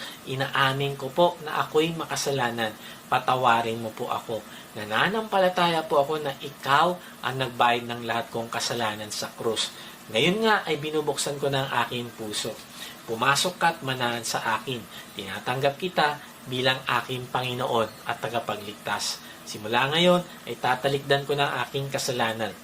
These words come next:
Tulungan mo akong magliwanag din sa aking pamilya. Gusto ko po maging pagpapala ang aking buhay para sa iba. Amen." Sa ating pagtatapos ay iwan ko ito sa inyo. Sabi ni Treat Prince,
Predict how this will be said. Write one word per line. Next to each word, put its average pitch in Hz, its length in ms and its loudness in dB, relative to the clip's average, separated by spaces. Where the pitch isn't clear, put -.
Tulungan 147 400 6
mo 170 160 6
akong 180 160 6
magliwanag 160 880 4
din 170 240 2
sa - 240 2
aking 143 320 -4
pamilya. 120 640 0
Gusto 202 240 6
ko 208 160 4
po 208 160 8
maging 190 480 2
pagpapala 175 720 6
ang 170 180 4
aking 143 240 -2
buhay 131 480 4
para 117 240 -2
sa 135 160 -2
iba. 113 400 -2
Amen." 110 400 2
Sa - 240 0
ating 202 160 -2
pagtatapos 143 800 -2
ay 135 80 0
iwan 120 240 0
ko 113 80 -4
ito 113 120 -6
sa - 200 -2
inyo. 107 240 -6
Sabi 147 400 2
ni 143 160 -2
Treat 135 240 0
Prince, 113 400 -4